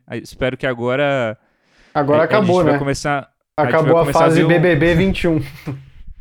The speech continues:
Speaker 1: A gente vai começar a ver aí a, o, um jogo novo se desenhando, que eu espero que seja bom, né? Espero que surja alguém pra, pra bagunçar a casa. E quem é a sua aposta aí?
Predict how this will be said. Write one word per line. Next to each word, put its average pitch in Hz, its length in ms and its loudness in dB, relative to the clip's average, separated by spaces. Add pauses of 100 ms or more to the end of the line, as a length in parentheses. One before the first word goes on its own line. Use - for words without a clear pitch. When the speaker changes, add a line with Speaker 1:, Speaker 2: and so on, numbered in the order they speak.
(460)
Speaker 1:
A 123 80 -10
gente - 100 -10
vai 127 80 -2
começar 135 540 -4
a 131 40 -4
ver 123 180 -6
aí 131 140 -2
a, 139 60 -2
o, 139 560 -10
um 143 60 -6
jogo 143 360 -2
novo 147 300 -2
se - 160 -10
desenhando, 170 640 -4
que 202 100 -4
eu 196 60 0
espero 190 580 -2
que 202 720 -6
seja 202 300 -4
bom, 190 220 -4
né? 165 80 -8
Espero 156 360 -8
que 185 140 -14
surja 190 480 -6
alguém 156 880 -14 (100)
pra, 117 1040 -14
pra 123 160 -8
bagunçar 135 640 -10
a 131 40 -12
casa. 107 520 -12
E 101 40 -20
quem 139 280 -16
é 135 100 -10
a 127 60 -8
sua 127 220 -10
aposta 113 540 -6
aí? 95 220 -12